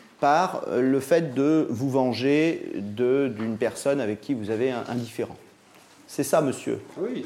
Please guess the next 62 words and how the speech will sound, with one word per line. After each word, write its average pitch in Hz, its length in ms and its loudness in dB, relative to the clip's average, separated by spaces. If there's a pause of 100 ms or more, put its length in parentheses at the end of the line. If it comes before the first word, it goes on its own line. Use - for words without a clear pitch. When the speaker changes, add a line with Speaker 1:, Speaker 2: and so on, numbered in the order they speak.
Speaker 2:
je 113 140 -12
ne 107 140 -6
changerai 107 320 -10
pas 104 120 -8
de 120 60 -2
Speaker 1:
Vous 151 80 2
Speaker 2:
point 165 140 2
de 165 40 2
vue, 131 60 -2
Speaker 1:
confirmez 160 280 2
Speaker 2:
c'est 165 40 2
Speaker 1:
complètement 151 480 0
ce - 80 -12
que 143 60 -4
vous 123 180 -4
aviez 120 240 -4
Speaker 2:
Ah - 80 -2
Speaker 1:
dit, 160 80 2
Speaker 2:
bah, 196 100 6
et 131 100 6
que 123 60 2
ce 120 140 2
Speaker 1:
euh, - 20 0
Speaker 2:
soit 110 220 2
dans, 117 260 2
aujourd'hui, 117 460 4
Speaker 1:
aux - 20 0
Speaker 2:
dans 113 160 2
Speaker 1:
enquêteurs. 110 120 2
Speaker 2:
deux 117 220 4
ans, 156 120 4
trois 120 320 0
ans, 120 80 2
quatre 107 260 -4
ans, 110 80 -2
cinq 110 260 -2
ans, 165 120 2
ce 151 60 -2
sera 175 80 2
Speaker 1:
D'accord. 113 160 0
Speaker 2:
le 127 80 4
même 135 100 2
point 135 140 -2
de 143 60 0
vue. 147 160 -8
C'est - 240 -8
Speaker 1:
D'accord. - 280 -6 (440)
Mais 139 160 2 (360)
vous 135 100 -12
savez 185 320 -2
que 139 80 -6
vous 120 80 -8
avez 127 140 -2
été 131 180 -6
condamné 127 380 -4
quand 160 100 -4
même 139 160 -2
à 104 80 -6
de 113 140 -4
très 139 240 -4
nombreuses 135 360 0
reprises, 170 560 -2